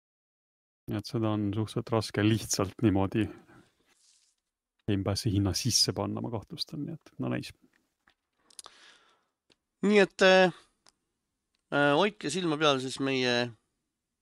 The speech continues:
Speaker 2: M kuubis punkt E lehel ja Youtube'i kanalil, et, eh, teeme siis E kolme striime ja möliseme ja võib-olla
Speaker 1: Hmm.
Speaker 2: suudame sinna mahutada, eh, ka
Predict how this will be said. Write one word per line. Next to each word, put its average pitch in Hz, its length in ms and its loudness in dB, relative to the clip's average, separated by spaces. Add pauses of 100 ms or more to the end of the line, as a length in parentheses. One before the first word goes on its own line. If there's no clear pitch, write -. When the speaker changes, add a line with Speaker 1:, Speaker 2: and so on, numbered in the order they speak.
Speaker 2:
M 139 180 0
kuubis 123 340 -8
punkt - 240 -8
E 135 180 0
lehel 135 320 0 (580)
ja 123 200 2
Youtube'i 143 440 -2
kanalil, 123 400 0 (1000)
et, - 340 -8
eh, 117 260 -2 (580)
teeme 123 280 -2
siis 110 240 -10
E 127 140 0
kolme 110 240 -4
striime 110 420 -6
ja 104 140 -6
möliseme 117 640 -8
ja 147 260 0 (1400)
võib-olla 156 840 2
Speaker 1:
Hmm. 131 80 2
Speaker 2:
suudame 143 640 2
sinna 120 340 -2
mahutada, 127 880 0 (840)
eh, 120 400 -4 (360)
ka 135 180 4